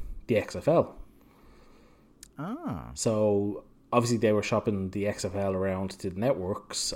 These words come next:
Speaker 1: and C W was owned, or sorry, U P N was owned by, uh, C B S at the time, Viacom.
Speaker 2: Hmm.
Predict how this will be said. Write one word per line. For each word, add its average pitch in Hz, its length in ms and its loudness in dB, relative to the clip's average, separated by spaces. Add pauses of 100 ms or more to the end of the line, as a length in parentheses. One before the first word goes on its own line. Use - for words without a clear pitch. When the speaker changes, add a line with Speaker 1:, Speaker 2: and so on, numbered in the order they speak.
Speaker 1:
and 92 680 -8 (760)
C 110 260 2
W 104 320 2
was 95 240 -2
owned, 98 500 -4
or 110 160 4
sorry, 101 220 -2 (220)
U 113 160 2
P 110 100 2
N 95 200 0 (720)
was 104 180 -2
owned 98 460 -2 (100)
by, 87 500 -4 (520)
uh, 82 440 -10
C 95 220 -2
B 113 120 0
S - 320 -4 (380)
at - 100 -12
the - 40 -18
time, 87 220 -4 (840)
Viacom. 117 340 2 (1200)
Speaker 2:
Hmm. 69 140 -10